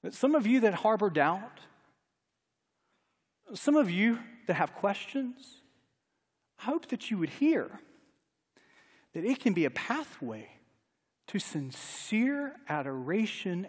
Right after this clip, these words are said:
and belief in Jesus. Now, I think I know what you're thinking.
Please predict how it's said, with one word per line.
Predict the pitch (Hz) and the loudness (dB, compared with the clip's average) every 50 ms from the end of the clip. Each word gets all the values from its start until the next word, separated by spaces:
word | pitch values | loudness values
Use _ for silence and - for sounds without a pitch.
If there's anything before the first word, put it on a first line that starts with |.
| - - | -10 -10
and | 139 131 127 | -8 -8 -8
belief | 117 123 123 120 131 151 185 190 190 180 - - - - - _ _ _ _ _ _ _ _ _ _ _ _ _ _ _ _ _ _ - | -8 -8 -6 -4 -2 -2 -2 -2 -4 -6 -10 -14 -18 -20 -20 _ _ _ _ _ _ _ _ _ _ _ _ _ _ _ _ _ _ -2
in | 170 160 160 156 160 156 151 156 143 - - _ _ _ _ _ _ _ _ _ _ _ _ | 0 0 0 0 0 -2 -4 -8 -10 -14 -18 _ _ _ _ _ _ _ _ _ _ _ _
Jesus. | - 135 127 113 107 - - - - _ - - - - _ _ _ _ _ _ _ _ _ _ _ _ _ _ _ _ _ _ _ _ _ _ _ _ _ _ _ _ _ _ _ _ _ _ _ _ _ _ _ _ _ _ _ _ _ _ _ _ _ _ _ _ _ _ _ _ _ _ _ _ _ _ _ _ _ _ _ _ _ _ _ _ _ _ _ _ _ _ _ _ _ _ _ _ _ - | -10 -8 -8 -8 -8 -10 -16 -20 -20 _ -20 -20 -20 -20 _ _ _ _ _ _ _ _ _ _ _ _ _ _ _ _ _ _ _ _ _ _ _ _ _ _ _ _ _ _ _ _ _ _ _ _ _ _ _ _ _ _ _ _ _ _ _ _ _ _ _ _ _ _ _ _ _ _ _ _ _ _ _ _ _ _ _ _ _ _ _ _ _ _ _ _ _ _ _ _ _ _ _ _ _ -10
Now, | 131 139 | -8 -8
I | 131 | -8
think | - - 226 226 226 | -4 -2 -2 0 0
I | 202 | 0
know | 170 156 147 | 0 0 -2
what | 147 117 | -2 -4
you're | 123 131 107 | -6 -8 -10
thinking. | - - 127 117 107 - - - - | -8 -10 -10 -10 -10 -14 -20 -20 -20